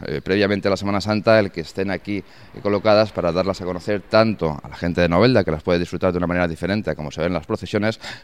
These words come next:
como a toda la gente que nos viene a visitar, que desde la Concejalía, eh, desde la Concejalía de Turismo, pues, hemos tenido,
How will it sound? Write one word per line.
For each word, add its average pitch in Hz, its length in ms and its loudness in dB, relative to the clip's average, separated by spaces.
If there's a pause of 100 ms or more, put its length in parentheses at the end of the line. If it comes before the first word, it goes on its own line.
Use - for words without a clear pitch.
como 120 180 0
a 104 60 2
toda 110 180 2
la 101 80 2
gente 117 380 -2
que 80 160 -6
nos 80 180 -8
viene 92 160 0
a 87 60 2
visitar, 104 420 4 (280)
que 113 120 4
desde 95 160 4
la 85 80 0
Concejalía, 92 420 0
eh, 90 120 2
desde 85 400 -2
la 82 140 -4
Concejalía 87 380 -2
de 101 60 4
Turismo, 98 320 -2
pues, 95 160 -12
hemos 87 180 -8
tenido, 95 380 -2